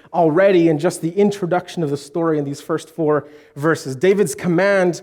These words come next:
uh, while the same, is expressed a little differently in, in First Chronicles twenty-one. Joab's response as well is a little longer in First Chronicles twenty-one than it was in Second Samuel twenty-four.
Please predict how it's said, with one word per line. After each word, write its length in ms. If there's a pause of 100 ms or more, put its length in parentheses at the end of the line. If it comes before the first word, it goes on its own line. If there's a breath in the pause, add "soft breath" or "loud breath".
(280 soft breath)
uh, 220
while 380
the 120
same, 520
is 160
expressed 520
a 40
little 200
differently 640
in, 200
in 240
First 360
Chronicles 400
twenty-one. 540 (260 loud breath)
Joab's 460
response 720 (200 loud breath)
as 160
well 360
is 100
a 60
little 240
longer 440
in 80
First 300
Chronicles 380
twenty-one 460
than 100
it 80
was 160
in 80
Second 360
Samuel 420 (260 soft breath)
twenty-four. 600